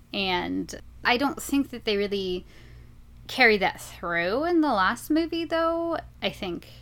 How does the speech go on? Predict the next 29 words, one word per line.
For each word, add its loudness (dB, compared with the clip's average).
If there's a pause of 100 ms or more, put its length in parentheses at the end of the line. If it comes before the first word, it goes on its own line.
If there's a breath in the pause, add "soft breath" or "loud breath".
(420 loud breath)
that's 2
a 2
shame, 2
because 0
it's -6
not 2
like, 2
"Oh, 4
I 6
just -4 (300)
got 6
over 6
that." 6 (380)
I 6
mean, -2
and -4
also 0
you -6
could -8 (300)
imagine 2 (200)
the -6
trauma 4
you -4
would -4
have -8
experienced -6 (180)
from -2 (280)
your 0
uncle -2